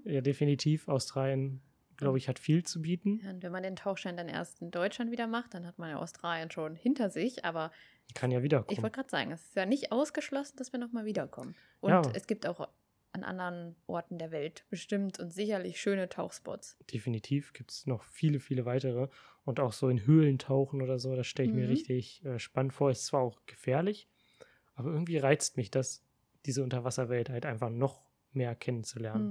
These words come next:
Speaker 2: Hm, das ist auch irgendwie so eine Welt, die kennt man einfach gar nicht richtig, ne? Das hört sich jetzt total komisch an, aber es ist so viel Leben auch im Wasser,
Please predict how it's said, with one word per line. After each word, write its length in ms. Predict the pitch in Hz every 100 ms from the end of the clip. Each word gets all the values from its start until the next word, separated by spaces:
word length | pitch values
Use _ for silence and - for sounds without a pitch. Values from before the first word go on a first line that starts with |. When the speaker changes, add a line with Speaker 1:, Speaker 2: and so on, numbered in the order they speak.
| 214
Speaker 2:
Hm, 40 | 220
das 140 | 240
ist 60 | 254
auch 100 | 233
irgendwie 220 | 233 233
so 100 | 214
eine 220 | 202 190
Welt, 320 | 185 214 254 - _ _ _ -
die 80 | 214
kennt 320 | - 277 302
man 160 | 196 160
einfach 320 | 156 170 -
gar 160 | 147 143
nicht 160 | 165
richtig, 340 | 165 165 170 -
ne? 220 | 180 247 _ _ _
Das 180 | - -
hört 140 | 196
sich 60 | 190
jetzt 100 | -
total 240 | - 170
komisch 340 | - 185 226 226
an, 180 | 233 -
aber 280 | 180 180 - _ _ _ _ -
es 120 | 196
ist 120 | 202
so 120 | 254
viel 240 | 285 254 220
Leben 420 | 208 269 202 135
auch 280 | 143 180 - -
im 180 | 185
Wasser, 420 | 160 165 196 262